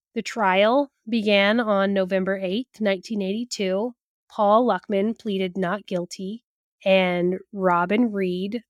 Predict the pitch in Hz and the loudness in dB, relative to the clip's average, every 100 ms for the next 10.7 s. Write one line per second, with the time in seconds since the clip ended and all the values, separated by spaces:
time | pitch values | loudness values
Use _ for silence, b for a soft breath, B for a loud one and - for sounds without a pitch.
0 | _ 220 190 185 180 185 - 196 175 202 | _ -4 0 0 0 -2 -2 0 2 0
1 | 202 185 180 - 185 202 202 170 170 175 | -2 -4 -4 -6 -6 -4 -2 -2 -2 -4
2 | 180 180 185 185 175 170 180 175 - 214 | -4 -4 -2 -4 -4 -8 -8 -6 -8 -2
3 | 240 190 165 170 233 - _ _ 208 208 | -2 -2 -6 -10 -10 -14 _ _ -10 -2
4 | 240 302 349 - 302 294 320 311 - 233 | 4 4 2 0 2 4 4 0 -4 -6
5 | 233 226 233 233 226 226 226 - - - | -4 -2 -2 -2 -4 -6 -8 -10 -6 0
6 | 202 190 - - 180 - 240 240 254 - | 0 0 -4 -12 -10 -8 -4 -2 -4 -6
7 | 202 190 - - 190 202 208 196 214 180 | -8 -8 -12 -8 -2 0 0 0 -2 -8
8 | - 185 190 233 262 285 _ _ _ _ | -6 -4 -2 0 -2 -4 _ _ _ _
9 | 208 196 - 190 185 185 190 185 202 _ | -4 -4 -2 0 2 2 0 -6 -10 _
10 | 208 185 - 185 185 208 208 | -4 -4 0 2 4 2 0